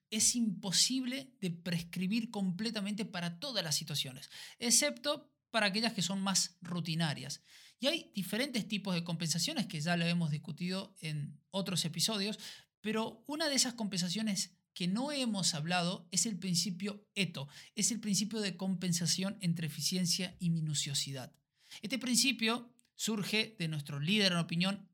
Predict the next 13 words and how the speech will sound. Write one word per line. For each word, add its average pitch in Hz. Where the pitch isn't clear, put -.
Eric 202
Hotnagel, 170
y 233
nos 247
ayuda 269
a 214
enmarcar 226
cómo 302
las 180
personas 208
y 196
las 339
organizaciones 202